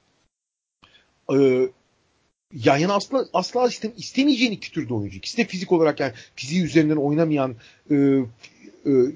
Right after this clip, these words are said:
diğer tehditlerini, fizik dezavantajlarını kapatmak için veya fizik dezavantajlarını dengelemek için kullanan oyuncular. Tamam, Curry'nin şut tehdidi o kadar olağanüstü ki, e,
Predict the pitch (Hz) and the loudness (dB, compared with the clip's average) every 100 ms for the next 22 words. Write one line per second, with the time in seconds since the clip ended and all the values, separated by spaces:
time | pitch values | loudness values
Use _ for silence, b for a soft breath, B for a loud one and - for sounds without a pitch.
0 | - 113 110 107 202 202 - 175 - - | -10 -18 -10 2 4 4 0 -6 -6 -6
1 | 170 175 220 - 180 147 175 170 170 165 | -4 -2 -6 -10 -12 -4 -2 0 -2 -2
2 | 175 156 170 175 165 165 180 170 - 147 | -4 -2 -6 -6 -4 -4 -4 -8 -6 -2
3 | 143 135 - 160 147 147 151 156 156 B | -2 -4 -4 -2 0 -2 -4 -4 -6 B
4 | B - 135 139 165 180 - 147 120 98 | B -6 0 2 2 2 -4 -8 -6 -6
5 | 95 90 90 214 - 202 131 113 131 143 | -8 -10 -6 -6 0 0 0 -2 -2 0
6 | 147 151 _ _ _ - - - 151 135 | -2 -6 _ _ _ -16 -16 -2 -2 0
7 | 143 143 - 151 151 156 185 - 220 214 | -4 -4 -2 -2 0 0 -2 -8 -2 -2
8 | B B B _ | B B B _